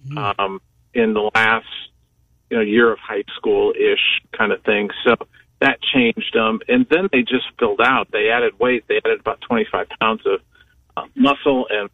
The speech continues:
Speaker 2: and power to frame. Uh, and that just made them different players. Uh, because if they're, if they're six-five shooting guards, yeah, they're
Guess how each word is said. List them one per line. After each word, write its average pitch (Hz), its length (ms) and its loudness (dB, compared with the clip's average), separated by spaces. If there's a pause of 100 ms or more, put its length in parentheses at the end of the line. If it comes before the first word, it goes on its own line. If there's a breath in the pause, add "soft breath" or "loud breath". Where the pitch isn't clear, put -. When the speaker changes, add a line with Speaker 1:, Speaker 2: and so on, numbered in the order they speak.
Speaker 2:
and 92 200 -8
power 120 340 2 (100)
to 98 220 0 (200)
frame. 135 460 2 (560)
Uh, 110 340 0
and 127 200 2
that 135 200 2
just 143 200 -6
made 135 160 2
them 135 140 0
different 131 420 -2
players. 139 320 0 (180)
Uh, 117 160 -2
because 131 320 -2
if 139 180 2 (100)
they're, 156 360 2 (640)
if 139 120 0 (120)
they're 139 340 4 (220)
six-five 139 760 0 (600)
shooting 170 340 2
guards, 113 340 2 (300)
yeah, 214 340 2
they're 226 180 2